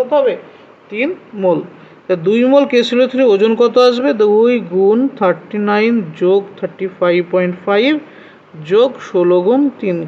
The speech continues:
করলে কত আসছে? দুই গুণ একশো বাইশ পয়েন্ট পাঁচ সমান দুশো পঁয়তাল্লিশ গ্রাম।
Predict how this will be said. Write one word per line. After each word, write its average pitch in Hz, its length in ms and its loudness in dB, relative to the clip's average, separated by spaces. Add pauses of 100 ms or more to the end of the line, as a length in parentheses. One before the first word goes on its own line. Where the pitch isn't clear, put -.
করলে 185 260 2
কত 208 120 0 (100)
আসছে? 233 220 -4 (600)
দুই 196 140 2 (120)
গুণ 277 140 0 (180)
একশো 180 240 -2 (100)
বাইশ 185 240 2 (100)
পয়েন্ট 208 200 0 (120)
পাঁচ 233 200 0 (160)
সমান 208 280 -2 (140)
দুশো 170 260 -2 (640)
পঁয়তাল্লিশ 220 600 0 (100)
গ্রাম। 170 200 -6